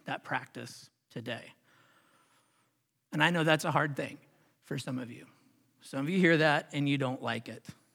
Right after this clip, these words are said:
But I wanna make sure that all of us know this, that our practice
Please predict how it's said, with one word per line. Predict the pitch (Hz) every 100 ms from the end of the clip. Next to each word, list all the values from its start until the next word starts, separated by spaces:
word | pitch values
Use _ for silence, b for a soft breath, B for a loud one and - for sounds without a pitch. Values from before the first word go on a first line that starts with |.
| _ _ _ _ _ _ -
But | 139
I |
wanna | 180 214
make | 202 185
sure | - 180 170
that | 147 -
all | 139 156 202
of | 190
us | 185 -
know | 156 156 147
this, | 131 131 120 - - - _ b b b b b b -
that | 139
our | 143 220
practice | - 262 233 220 - 127 139 - -